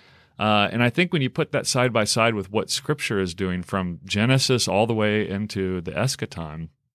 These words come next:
you see something, uh, very similar. In fact, when I was kind of working through,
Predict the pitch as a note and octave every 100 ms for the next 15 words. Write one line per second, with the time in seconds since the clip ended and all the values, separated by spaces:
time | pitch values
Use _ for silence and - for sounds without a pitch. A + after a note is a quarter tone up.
0 | _ _ _ - G#2+ A2 B2 B2+ B2 A2+
1 | A2+ A2 G#2 G2+ G#2 G2 G2+ F#2+ _ _
2 | - _ _ _ - G2 F#2 G2 G#2+ G2+
3 | - C#3 B2+ F#2 F2+ C3 B2 A#2 - _
4 | _ _ _ _ - A2 G#2+ G#2 G#2 F2+
5 | - _ _ _ _ - B2 A2 F#2 F#2
6 | B2+ C3+ C3 G#2+ - A2 A2+ A2 G#2 G2